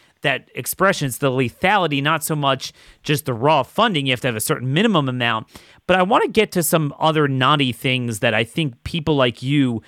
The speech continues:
are needed for this as a chairman of a state freedom caucus. I'm just gonna give my opinion on what I have seen. You, you have really, I, you mentioned this twice already, how you're playing up the agreement,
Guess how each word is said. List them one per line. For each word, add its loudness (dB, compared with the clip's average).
are 2
needed 2
for -4
this -2
as -4
a -4
chairman -2
of -2
a 0
state -2
freedom -4
caucus. -6
I'm 2
just -2
gonna 2
give 0
my 4
opinion -2
on -4
what 2
I 2
have -8
seen. -8
You, -6
you 0
have -2
really, 0
I, 0
you -2
mentioned -2
this -4
twice 0
already, -2
how -2
you're 0
playing -2
up -2
the -4
agreement, -4